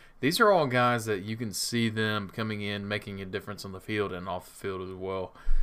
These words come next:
Uh, so the more talent that we bring in, I mean, just, it's science, you know? The,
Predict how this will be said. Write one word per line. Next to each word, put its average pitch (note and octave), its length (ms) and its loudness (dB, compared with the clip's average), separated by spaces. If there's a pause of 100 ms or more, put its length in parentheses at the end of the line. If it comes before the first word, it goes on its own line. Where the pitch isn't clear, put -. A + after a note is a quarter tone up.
(340)
Uh, F#2 320 4
so G#2 300 0 (460)
the B2 140 0
more G#3 320 8 (200)
talent C3 460 4
that B2 80 -4
we B2 100 2
bring B2 320 0
in, A2 400 0 (400)
I G#2+ 60 -2
mean, G#2 380 -2 (260)
just, A#2+ 340 -2
it's B2 120 0
science, D#3+ 640 6
you G2+ 120 -4
know? A#2+ 260 4 (380)
The, A#2+ 140 -4